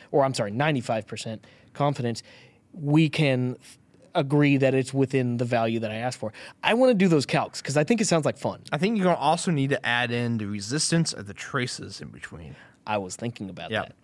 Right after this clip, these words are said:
Speaker 1: I was,
Speaker 2: And
Speaker 1: yeah.
Speaker 2: then I
Speaker 1: Make
Speaker 2: know
Speaker 1: this,
Speaker 2: this
Speaker 1: make it, like,
Speaker 2: exists.
Speaker 1: ten ounce copper. <laughs>
Speaker 2: Yeah, ten ounce copper. Uh, also, uh, resistance of the fillets, 'cause that's gonna be important. Once you get to a certain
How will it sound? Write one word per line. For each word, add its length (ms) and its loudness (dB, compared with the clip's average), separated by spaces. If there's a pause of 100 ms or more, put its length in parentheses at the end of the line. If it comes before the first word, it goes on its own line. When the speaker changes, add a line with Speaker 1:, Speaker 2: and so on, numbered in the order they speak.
Speaker 1:
I 60 -4
was, 140 -4
Speaker 2:
And 120 2
Speaker 1:
yeah. 60 4
Speaker 2:
then 260 0 (680)
I 140 0
Speaker 1:
Make 120 6
Speaker 2:
know 80 6
Speaker 1:
this, 160 6
Speaker 2:
this 80 6
Speaker 1:
make 140 6
it, 160 4
like, 140 4
Speaker 2:
exists. 80 -6
Speaker 1:
ten 180 2
ounce 220 0
copper. 460 0
<laughs> 40 -20
Speaker 2:
Yeah, 240 2
ten 220 0
ounce 120 0
copper. 160 -4 (220)
Uh, 200 4
also, 440 2 (100)
uh, 220 2
resistance 580 -2
of 240 0
the 100 -4
fillets, 680 -4
'cause 180 -8
that's 180 0
gonna 120 0
be 80 2
important. 400 0
Once 180 -2
you 80 -2
get 320 -2
to 220 2
a 180 0 (220)
certain 720 2